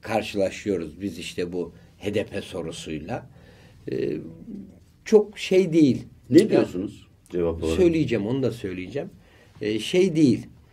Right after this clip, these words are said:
Speaker 1: E, çok samimi bulmuyoruz. Çünkü samimi bulmamız için, e, bu soruların misliyle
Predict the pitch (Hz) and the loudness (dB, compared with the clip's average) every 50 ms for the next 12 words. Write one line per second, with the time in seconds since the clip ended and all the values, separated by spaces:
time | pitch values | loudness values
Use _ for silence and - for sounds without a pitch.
0 | _ _ _ _ _ _ - 104 104 101 101 101 101 - - 190 156 - - 175 | _ _ _ _ _ _ -14 -12 -10 -8 -8 -10 -8 -4 -4 -4 -4 -2 -2 0
1 | 170 175 180 175 165 151 165 156 147 123 104 87 76 73 - - - - _ _ | 2 2 4 4 4 4 4 2 2 2 2 0 -2 -6 -10 -14 -20 -20 _ _
2 | - - 190 170 170 - 160 170 175 196 202 196 175 160 170 180 180 185 196 208 | -8 -6 -6 -6 -6 -6 -4 -2 0 2 2 2 2 2 0 0 0 0 0 0
3 | 196 185 160 127 - - 185 190 233 - - - _ _ _ _ _ _ _ _ | 0 -2 -4 -6 -4 -4 -4 -4 -6 -10 -18 -20 _ _ _ _ _ _ _ _
4 | - - 107 107 107 110 107 107 104 101 87 85 80 65 65 - - - - _ | -12 -10 -8 -6 -6 -4 -4 -4 -4 -4 -6 -8 -10 -10 -12 -14 -16 -20 -20 _
5 | _ - 120 110 113 135 175 196 - - 226 214 190 170 143 127 107 107 117 143 | _ -18 -16 -10 -4 -2 -2 -2 4 8 8 10 10 8 4 2 0 -2 -2 -4
6 | 180 - - _ _ _ _ _ _ _ _ - 131 143 160 180 208 208 - - | -6 -8 -16 _ _ _ _ _ _ _ _ -6 -2 2 4 6 6 6 4 2
7 | - 214 247 247 247 226 196 165 165 202 - | 2 4 6 6 6 6 4 2 2 0 0